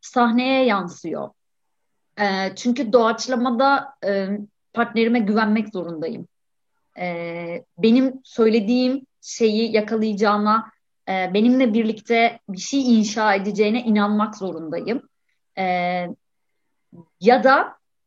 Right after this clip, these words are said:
benim tıkandığım yerde beni çekip çıkaracağına inanmak zorundayım. Bu inancı da ancak bu paylaşımla sağlayabilirim. E,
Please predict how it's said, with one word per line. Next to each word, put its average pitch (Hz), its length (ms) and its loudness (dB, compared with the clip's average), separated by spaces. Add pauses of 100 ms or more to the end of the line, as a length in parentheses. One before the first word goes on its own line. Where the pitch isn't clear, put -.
benim 240 560 4
tıkandığım 247 640 0
yerde 240 400 2
beni 240 200 2
çekip 240 300 -4
çıkaracağına 208 640 -2
inanmak 170 720 -8 (160)
zorundayım. 160 560 -6 (520)
Bu 262 160 2
inancı 254 460 2
da 359 140 2
ancak 269 480 0
bu 254 180 -2
paylaşımla 226 840 0 (160)
sağlayabilirim. 160 840 -6 (720)
E, 185 600 -4